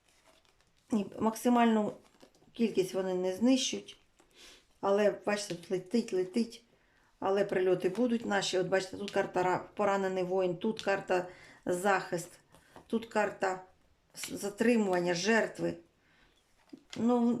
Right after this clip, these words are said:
і, і башта перевертається, тобто цілі вони свої не досягнуть. Цілі вони свої не досягнуть і, м,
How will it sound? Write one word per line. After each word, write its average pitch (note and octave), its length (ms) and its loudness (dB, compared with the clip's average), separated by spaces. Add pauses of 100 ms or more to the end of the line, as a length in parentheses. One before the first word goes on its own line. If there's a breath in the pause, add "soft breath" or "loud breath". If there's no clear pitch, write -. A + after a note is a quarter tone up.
(120)
і, G#3+ 100 -2
і F#3 260 -2
башта G3+ 360 0
перевертається, G3 800 0
тобто F3+ 480 -4 (200 loud breath)
цілі C4 280 2
вони G3 220 2
свої G3+ 320 2
не G3 120 0
досягнуть. D#3+ 720 0 (2750 soft breath)
Цілі A#3 280 4
вони G#3+ 160 2
свої G#3+ 220 0
не G#3+ 80 -2
досягнуть A#3 640 2
і, G3 540 0
м, E3 260 -8